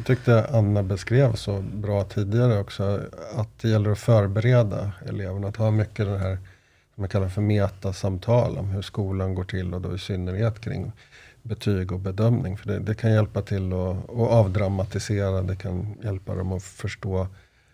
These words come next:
vad det, vad det här handlar om. Och, och, och särskilt i de,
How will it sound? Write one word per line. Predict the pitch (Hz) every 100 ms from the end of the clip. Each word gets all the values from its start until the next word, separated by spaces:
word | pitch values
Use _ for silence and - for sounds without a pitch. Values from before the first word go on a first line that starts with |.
| _
vad | 101 95
det, | 98 -
vad | 104
det | 95
här | 92 92
handlar | 101 98 101 113 98
om. | 87 104
Och, | 104 -
och, | 104 95
och | 95 95 - 104 - - -
särskilt | - 104 95 104 -
i | 107
de, | 101 95 95